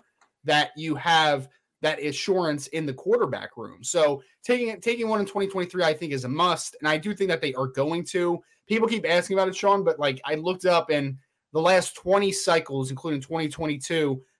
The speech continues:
Notre Dame has not taken a quarterback in a cycle one single time in twenty years. So, like, you always want a quarterback in the class. That's a very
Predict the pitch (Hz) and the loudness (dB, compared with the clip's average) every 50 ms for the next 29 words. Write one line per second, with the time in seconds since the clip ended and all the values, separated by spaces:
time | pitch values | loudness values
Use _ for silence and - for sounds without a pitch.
0 | - 151 165 185 190 180 180 175 175 175 165 160 160 165 160 143 131 - 180 - | -4 0 4 4 4 4 4 2 2 2 0 2 2 2 0 0 -2 -6 -8 -6
1 | 160 147 135 131 - 160 170 165 165 160 165 165 - 165 143 - - 180 175 175 | -4 -4 -6 -4 -4 -4 -2 0 0 0 -2 -2 -4 -8 -6 -4 -2 -4 -4 -4
2 | 180 160 123 107 120 143 160 165 151 - - 175 170 147 131 123 123 - 143 135 | -6 -10 -8 -6 -4 -2 -2 -2 -2 -4 -4 -4 -2 -2 -2 -2 -2 -2 0 0
3 | 127 123 110 107 104 - - 131 123 117 107 110 120 117 98 101 104 - - 170 | 0 0 -2 -6 -8 -10 -8 -6 -6 -6 -6 -6 -6 -6 -6 -6 -8 -6 -2 0
4 | 165 160 170 165 156 151 - - 214 254 226 226 233 226 220 214 185 - 151 151 | 2 4 6 4 4 4 0 -4 -2 2 6 8 8 8 6 4 2 -2 -2 0
5 | 165 160 151 131 135 - 143 131 123 117 113 107 101 - 107 104 - - - 127 | 0 2 0 0 -2 -2 0 0 0 0 0 -4 -6 -8 -12 -16 -12 -8 -6 -6
6 | 101 101 - - 160 156 - 143 147 165 165 160 147 131 131 | -6 -6 -6 -8 -8 -8 -8 -4 2 4 4 4 4 2 -2